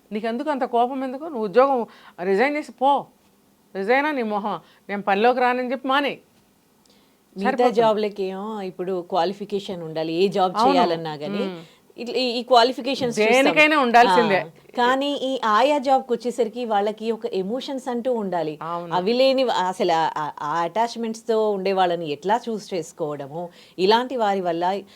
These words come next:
Speaker 2: ఇప్పుడు పాప ప్రాణం పోతే ఎవరు బాధ్యులు?
Speaker 1: ఎవరు
Speaker 2: పాప
Speaker 1: బాధ్యులు?
Speaker 2: ప్రా-, ప్రాణం పోయే ఛాన్సెస్
Speaker 1: నాకేం
Speaker 2: కూడా
Speaker 1: తెలీదు
Speaker 2: ఉంటాయి
Speaker 1: అంటది.
Speaker 2: కదా.
Speaker 1: ఈ అబ్బాయి ఎవరో వీడియో తీయటం వల్ల బయటకు వచ్చింది.
Speaker 2: ఆ.
Speaker 1: నేను కాదు అనటానికి లేదు. ఇప్పుడు ఆ అమ్మాయికి కూడా చాలా కఠినమైన శిక్ష పడాలి,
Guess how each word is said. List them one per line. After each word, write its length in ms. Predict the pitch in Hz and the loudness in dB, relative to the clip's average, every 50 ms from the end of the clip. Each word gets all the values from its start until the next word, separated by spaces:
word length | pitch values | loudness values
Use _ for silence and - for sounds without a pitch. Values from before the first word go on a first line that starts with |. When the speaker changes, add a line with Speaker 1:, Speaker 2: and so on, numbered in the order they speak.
| - _ - | -20 _ -8
Speaker 2:
ఇప్పుడు 160 | 196 226 214 | -6 -4 -4
పాప 380 | 214 240 247 254 302 277 - - | 0 2 2 2 2 0 -4 0
ప్రాణం 320 | 226 202 196 220 247 247 | 2 2 2 2 0 -4
పోతే 340 | 226 233 226 214 220 185 175 | -4 -4 -4 -2 -2 -2 -2
ఎవరు 320 | 190 208 185 165 202 247 | -2 -2 -2 -2 -2 -2
బాధ్యులు? 500 | 220 185 180 185 185 175 208 214 220 240 214 | 0 0 0 0 0 -2 -4 -6 -6 -6 -6
Speaker 1:
ఎవరు 240 | 190 185 185 208 247 | -8 -10 -8 -10 -4
Speaker 2:
పాప 200 | 220 196 208 196 | 0 2 2 2
Speaker 1:
బాధ్యులు? 280 | 202 254 180 240 247 254 | 2 0 4 6 6 6
Speaker 2:
ప్రా-, 120 | 269 240 | 6 6
ప్రాణం 360 | 247 240 214 214 240 269 285 | 4 4 4 4 4 4 0
పోయే 240 | 269 - 262 269 311 | -4 -4 -4 -4 -4
ఛాన్సెస్ 220 | 311 - 269 - | -4 -4 -2 0
Speaker 1:
నాకేం 280 | 214 226 262 262 311 330 | 2 2 2 2 2 2
Speaker 2:
కూడా 120 | 330 330 | 4 4
Speaker 1:
తెలీదు 220 | 320 311 320 349 349 | 4 4 4 6 4
Speaker 2:
ఉంటాయి 200 | 349 320 254 226 | 4 4 4 2
Speaker 1:
అంటది. 140 | 202 214 240 | 2 2 2
Speaker 2:
కదా. 260 | 262 247 196 151 208 | 2 0 -2 -4 -4
Speaker 1:
ఈ 360 | 220 226 226 233 233 226 214 | -4 -4 -4 -4 0 2 2
అబ్బాయి 300 | 208 190 190 269 311 311 | 2 4 4 6 6 6
ఎవరో 180 | 294 285 302 302 | 6 4 2 0
వీడియో 280 | 247 254 262 269 294 | -2 -2 -2 -2 -2
తీయటం 400 | 247 262 254 262 254 285 277 277 | -4 -4 -6 -6 -6 -6 -6 -4
వల్ల 160 | 269 254 262 | -4 -4 -2
బయటకు 320 | 269 240 233 226 208 233 240 | -2 -2 -2 -2 -2 -2 -4
వచ్చింది. 480 | 233 233 - 180 165 175 208 277 381 - _ 220 233 | -6 -4 -6 -8 -6 -6 -6 -8 -8 -10 _ -12 -10
Speaker 2:
ఆ. 60 | 254 269 | -6 0
Speaker 1:
నేను 240 | 220 240 254 269 | 2 2 2 2
కాదు 320 | - 285 240 247 269 277 311 | 4 6 6 6 6 6 4
అనటానికి 460 | 302 285 285 269 285 285 277 254 247 | 2 2 2 0 0 -2 -2 -2 2
లేదు. 200 | 233 254 285 262 | 2 4 4 2
ఇప్పుడు 220 | 202 156 185 185 | -2 -4 -4 -2
ఆ 40 | 185 | 0
అమ్మాయికి 360 | 190 190 196 220 262 285 277 | 0 0 0 -2 -2 -4 -2
కూడా 180 | - 269 247 269 262 254 | -4 -4 -4 -2 -2 0
చాలా 140 | 226 220 214 | -2 -2 0
కఠినమైన 600 | 214 214 196 - 226 233 262 262 262 254 247 247 247 - _ _ _ _ - | -4 -4 -4 -2 -2 -2 -2 -2 -2 -4 -4 -6 -8 -14 _ _ _ _ -8
శిక్ష 220 | 269 262 - - | -8 -6 -4 -4
పడాలి, 600 | 277 277 240 220 240 285 277 247 226 269 370 466 | -2 0 2 4 4 4 4 2 2 -2 -4 -6